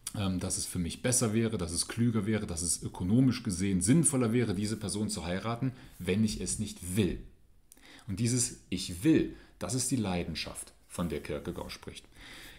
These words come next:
Glaube im religiösen Sinne heißt für Kierkegaard gerade Ungewissheit. Wenn ich Gründe hätte, dann müsste ich nicht glauben, dann bräuchte ich keine Leidenschaft.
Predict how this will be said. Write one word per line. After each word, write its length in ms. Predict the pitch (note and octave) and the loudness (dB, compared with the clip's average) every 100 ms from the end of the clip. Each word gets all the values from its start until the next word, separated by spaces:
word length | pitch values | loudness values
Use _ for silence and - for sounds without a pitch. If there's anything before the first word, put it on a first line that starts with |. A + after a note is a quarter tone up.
| - - | -16 -2
Glaube 640 | F#2 A2 G3+ D3 D2+ - - - | 0 4 4 4 2 0 -2 0
im 120 | F2 | 2
religiösen 520 | E2+ F2+ F2+ F2 F2 | 2 2 2 2 2
Sinne 320 | E2 D#2+ C#2+ | 0 -2 -4
heißt 300 | C#2+ G2+ - | -6 -2 -2
für 100 | - | -4
Kierkegaard 800 | - G2+ G#2 A#2 - A2 G#2 G2 | -4 -2 0 0 0 -2 -2 -6
gerade 500 | G#2+ F2+ E2 G2 A2+ - - - - | -8 -6 -4 0 -2 -4 -18 -20 -6
Ungewissheit. 920 | - F#3 F3 A2 F#2 F2+ - - - - - - - | 6 10 10 6 0 0 -2 -4 -14 -18 -20 -14 -2
Wenn 240 | G2+ F3+ | 4 4
ich 180 | F3+ - | 4 2
Gründe 360 | B2 D#3 D#3 | 0 2 2
hätte, 320 | C#3+ D#3+ - - - - | 2 0 -6 -10 -16 -2
dann 180 | A2 C3+ | 2 2
müsste 300 | E3 - D2+ | 2 -2 -4
ich 100 | E2+ | -6
nicht 160 | D2 | -8
glauben, 340 | - - - - - | -8 -10 -10 -8 -2
dann 140 | B2 | 0
bräuchte 460 | G2+ C3 F3+ F3 D#2+ | 2 4 4 2 -4
ich 160 | - | -8
keine 240 | - - - | -10 -8 -8
Leidenschaft. 680 | - C2+ C2 - - - | -8 -10 -12 -10 -12 -12